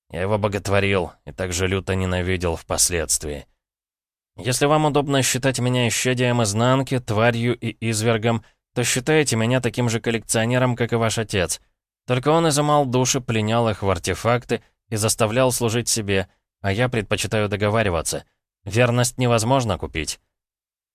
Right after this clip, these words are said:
Переводчик из Кровников улыбнулся уголками губ. Судя по тому, что в этот раз он переводил гораздо дольше, чем я говорил, что-то было добавлено от себя. Кардо впечатлился. «Благодарю, граф.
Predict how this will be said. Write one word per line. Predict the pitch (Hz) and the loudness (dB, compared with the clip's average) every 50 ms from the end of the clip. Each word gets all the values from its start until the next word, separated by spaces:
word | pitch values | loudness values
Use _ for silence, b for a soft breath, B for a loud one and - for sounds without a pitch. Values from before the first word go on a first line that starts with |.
| _ _ | _ _
Переводчик | - 127 135 139 160 180 - - 156 131 | -2 -2 0 2 2 0 0 -2 -2 0
из | - 127 - | 0 0 0
Кровников | - - 139 143 135 139 143 135 - 143 127 - - | 2 2 2 2 2 0 -2 -2 -2 -2 -4 -2 -2
улыбнулся | 135 123 117 110 98 107 113 123 131 127 - 123 - | 0 2 2 2 2 2 2 2 2 2 0 -2 -2
уголками | - 117 110 110 104 98 - 107 101 98 101 | -2 0 2 2 2 2 0 -2 -2 -2 -2
губ. | 95 92 95 87 78 - - - _ _ _ _ _ _ _ | -2 -2 -2 -2 -2 -4 -10 -20 _ _ _ _ _ _ _
Судя | - - 104 92 98 | -6 -4 -2 -2 -2
по | 85 101 | -2 0
тому, | 92 98 95 98 | 0 2 2 2
что | 95 - - - 90 | 0 0 -2 -2 -2
в | 90 | -2
этот | 92 - 87 - | -2 -2 -2 0
раз | - 95 90 - - | 0 0 0 2 0
он | 92 87 | -2 -2
переводил | - 92 90 87 87 87 87 95 87 | -2 -2 -2 0 0 0 0 -2 -2
гораздо | 87 85 87 87 87 82 82 82 82 | 0 0 0 0 0 -2 -2 -4 -4
дольше, | 80 95 92 82 - 90 82 | -2 -2 -2 -2 -4 -6 -6
чем | - - 87 85 | -4 -4 -4 -4
я | 82 82 85 82 | -2 -4 -4 -4
говорил, | 80 82 82 85 85 95 104 101 | -2 -2 -2 0 0 0 -2 -2
что-то | 87 - - - 92 - 90 | -4 -6 -6 -6 -6 -6 -4
было | 85 85 85 87 85 | -4 -2 -2 -2 0
добавлено | 82 87 85 85 85 80 85 87 85 85 82 | 0 -2 0 0 0 0 0 -2 -2 -2 -2
от | 85 - | -2 -4
себя. | - - 85 80 82 80 76 76 - _ _ _ _ _ _ _ _ | -4 -6 -4 -2 -2 -2 -2 -4 -8 _ _ _ _ _ _ _ _
Кардо | - 120 110 101 110 | -2 -2 0 0 -4
впечатлился. | 104 - - 98 - 107 104 - 104 98 90 78 76 - - 71 - - _ _ _ _ _ _ _ _ _ _ _ _ | -6 -6 -6 -6 -4 -4 -4 -2 0 0 0 0 -2 -4 -6 -6 -8 -12 _ _ _ _ _ _ _ _ _ _ _ _
«Благодарю, | - 85 98 95 98 92 101 98 110 120 | -4 -4 -2 -2 0 0 0 0 0 0
граф. | 107 95 92 92 90 - - - | 0 0 0 0 0 -2 -6 -12